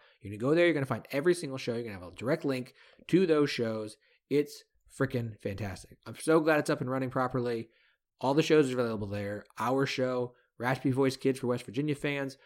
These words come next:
Rock Chalk Podcast for Kansas fans, Funky Frog Pod for T C U,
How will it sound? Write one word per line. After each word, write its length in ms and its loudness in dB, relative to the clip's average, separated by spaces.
Rock 140 -2
Chalk 180 -2
Podcast 400 -2
for 80 -14
Kansas 400 -4
fans, 460 -6
Funky 240 -4
Frog 320 -2
Pod 300 -2
for 100 -12
T 160 -10
C 160 -10
U, 400 4